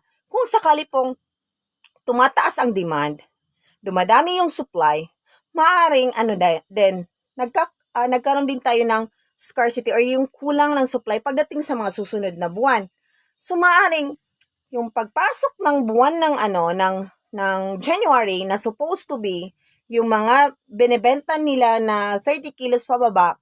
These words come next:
ay nasa, ano, na po yun sana, um, nasa forty kilos to fifty kilos na sana yung, ano, niya, or ma-, yung iba nga yung abot na ng sixty kilos. Sana kung hindi pa yun naibenta.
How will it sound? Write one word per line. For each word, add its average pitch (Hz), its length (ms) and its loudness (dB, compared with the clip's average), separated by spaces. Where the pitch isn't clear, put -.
ay 247 400 2
nasa, 269 320 2
ano, 302 160 2
na 285 160 0
po 254 80 0
yun 233 240 2
sana, 196 560 0
um, 196 400 0
nasa 214 320 2
forty 247 400 -2
kilos 247 400 0
to 254 80 -4
fifty 233 320 -8
kilos 220 400 -2
na 220 80 -6
sana 202 240 -2
yung, 202 240 -2
ano, 190 240 -8
niya, 214 320 -2
or 208 160 -2
ma-, 180 160 -8
yung 202 160 -12
iba 208 240 -2
nga 233 160 2
yung 262 160 -2
abot 175 320 2
na 185 160 -6
ng 185 80 -4
sixty - 320 -10
kilos. 180 640 -4
Sana 294 480 2
kung 220 160 -2
hindi 214 320 -4
pa 202 160 -2
yun 196 160 -2
naibenta. 160 720 -4